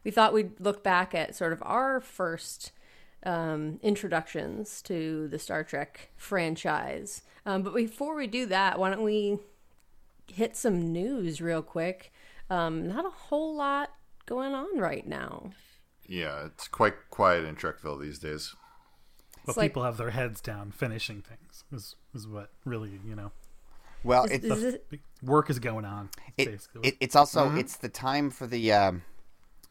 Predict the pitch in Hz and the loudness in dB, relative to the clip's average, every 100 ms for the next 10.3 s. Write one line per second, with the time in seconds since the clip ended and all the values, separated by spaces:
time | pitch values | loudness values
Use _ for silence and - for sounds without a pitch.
0 | - - - - 107 117 120 110 - 120 | -20 -20 -12 -2 2 4 4 4 0 2
1 | 113 98 - 107 131 160 202 254 240 - | 2 2 2 4 4 2 2 -2 -4 -14
2 | - - - - 110 - 107 113 117 120 | -20 -20 -6 6 8 6 0 6 6 6
3 | 110 107 101 92 - 95 87 - - - | 4 2 2 -2 -2 -2 -2 -12 -14 -14
4 | - - - - - - - - _ 95 | -16 -20 -20 -20 -20 -20 -20 -20 _ -2
5 | 95 - 90 98 - 107 95 87 82 - | -2 -2 -2 2 10 12 12 6 -2 -10
6 | - - - 92 - 101 85 - - - | -16 -12 -8 -4 0 2 0 -6 -20 -8
7 | 117 156 107 - 151 127 120 107 - 139 | 4 6 6 8 8 6 2 2 0 2
8 | 120 156 139 123 113 - - - - - | 6 6 4 2 0 -2 -20 -16 -10 -4
9 | 135 110 120 110 98 95 87 117 110 104 | -2 2 2 2 -4 -4 -2 0 4 2
10 | 95 85 | 2 -2